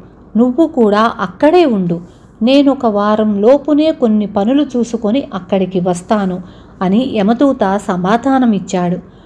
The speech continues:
దూరదర్శి మందరను తన వెంట తీసుకువెళ్ళడం ఎలాగా అని ఆలోచించసాగాడు. యమదూత కూడా మౌనం వహించి తన ప్రయాణానికి సంబంధించిన ఆలోచనల్లో మునిగిపోయాడు.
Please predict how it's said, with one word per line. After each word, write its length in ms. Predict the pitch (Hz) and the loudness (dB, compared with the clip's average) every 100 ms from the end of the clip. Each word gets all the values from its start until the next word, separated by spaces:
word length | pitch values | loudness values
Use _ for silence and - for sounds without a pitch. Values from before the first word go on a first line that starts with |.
| - - - | -20 -14 -2
దూరదర్శి 760 | 220 320 381 320 277 - 262 269 | 2 4 4 4 0 -2 -4 -2
మందరను 720 | 220 214 247 302 247 214 226 | 0 0 2 2 2 2 0
తన 300 | 226 208 202 | -2 -2 -2
వెంట 320 | 202 240 262 | 0 0 0
తీసుకువెళ్ళడం 1080 | 277 226 233 285 277 262 226 214 208 208 196 | 0 -2 -2 -4 -2 2 2 2 2 0 0
ఎలాగా 680 | 175 190 220 226 226 220 - | 0 0 0 2 2 0 -2
అని 260 | 208 240 349 - - - - | -2 0 0 -6 -20 -16 -6
ఆలోచించసాగాడు. 1200 | 165 202 302 311 269 240 220 196 175 180 175 180 - - - - - 233 | 0 2 2 2 2 0 -2 -2 0 0 0 -2 -6 -20 -20 -20 -8 0
యమదూత 440 | 262 381 370 330 | 2 4 2 2
కూడా 480 | 247 247 220 208 226 | 0 0 0 2 2
మౌనం 540 | 208 190 240 294 285 | 2 0 2 2 2
వహించి 540 | 220 180 254 247 370 427 - - - - 277 | 0 0 -2 0 -2 -4 -8 -20 -20 -2 2
తన 120 | 285 | 2
ప్రయాణానికి 920 | 277 233 247 311 381 370 320 277 254 | 2 2 4 4 2 2 2 2 0
సంబంధించిన 1040 | 220 220 220 294 320 302 262 240 220 208 208 - | -2 0 0 0 0 0 0 -2 -2 -2 -4 -6
ఆలోచనల్లో 880 | 180 233 294 285 240 208 190 190 233 | -2 2 4 2 0 0 0 2 2
మునిగిపోయాడు. 960 | 208 185 202 277 269 220 185 180 175 | 2 -2 -2 -2 0 0 0 -2 -4